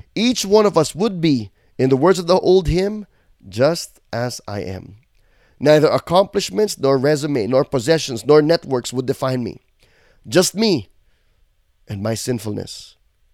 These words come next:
my desire or lack of desire for God. That's solitude.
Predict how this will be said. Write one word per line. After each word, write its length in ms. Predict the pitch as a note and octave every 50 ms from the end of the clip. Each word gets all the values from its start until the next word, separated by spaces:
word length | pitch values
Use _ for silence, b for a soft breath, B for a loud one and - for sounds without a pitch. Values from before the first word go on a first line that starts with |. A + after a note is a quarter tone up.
| _ _ _ _ _
my 260 | - A2 A#2+ C#3 D3 E3+
desire 640 | E3 F3 D3 C#3+ E3+ E3 E3+ F3 F3+ F#3 F3 E3+ _ _ _ _ _ _ _ _
or 140 | A#2 A#2 A2+
lack 320 | G#2+ B2 C#3+ D3 - -
of 100 | A#2 G2
desire 500 | G2+ G#2 - G2 F#2+ F#2 E2+ - G#2 - _ _ _ _ _ _ _ _ _
for 160 | _ - A#2 G#2+
God. 360 | F#2+ A2+ G2 D#2 D#2+ - - _ _ _ _ _ _ _ _ _ _ _ _ _ _ _ _ _ _ _ _ _ _ _ _ _ _ _ _ _ _ _ _ _
That's 320 | - G2+ G#2+ A#2+ A#2 -
solitude. 560 | - - G#2 G2 F#2 - - - - - -